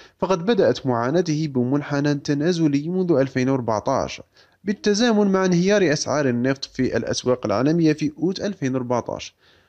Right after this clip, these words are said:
وذكرت تقارير سابقة لبنك الجزائر أن العملة المحلية تراجعت بنسبة خمسين بالمئة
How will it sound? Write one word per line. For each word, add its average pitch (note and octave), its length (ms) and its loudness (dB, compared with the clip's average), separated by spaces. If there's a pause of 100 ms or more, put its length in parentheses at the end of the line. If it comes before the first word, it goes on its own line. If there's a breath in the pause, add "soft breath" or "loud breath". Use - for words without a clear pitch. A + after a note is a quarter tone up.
(160 soft breath)
وذكرت A2+ 520 -4
تقارير A#2+ 400 -2
سابقة A#2 500 -2
لبنك B2+ 400 -2
الجزائر A#2+ 640 -4
أن B2+ 120 0
العملة C3 360 0
المحلية C3 440 -4
تراجعت B2 560 -2
بنسبة C3+ 400 -8
خمسين - 840 -6 (320)
بالمئة E3 760 -2